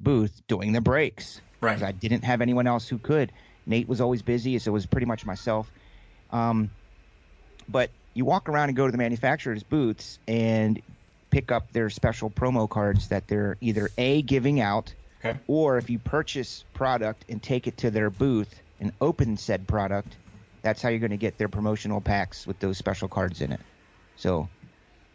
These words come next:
Speaker 1: you, you go to your favorite place on the floor and buy a box, whoever's participating, you buy a box of
Speaker 2: Mm-hmm.
Speaker 1: the new, whatever they, they have their list. I haven't seen the list yet.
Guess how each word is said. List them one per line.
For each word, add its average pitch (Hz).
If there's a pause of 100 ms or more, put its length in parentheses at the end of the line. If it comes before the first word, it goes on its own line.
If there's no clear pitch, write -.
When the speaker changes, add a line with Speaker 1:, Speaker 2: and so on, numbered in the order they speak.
Speaker 1:
you, 113
you 120
go 123
to 120
your 110
favorite 117
place 117
on 110
the 107
floor 107 (340)
and 104
buy 107
a 104
box, 104 (120)
whoever's 107
participating, 104
you 101
buy 104
a 101
box 104
of 104
Speaker 2:
Mm-hmm. 110
Speaker 1:
the 104
new, 107 (560)
whatever 156
they, 147 (100)
they 123
have 120
their 107
list. 110
I 107
haven't 127
seen 127
the 110
list 107
yet. 101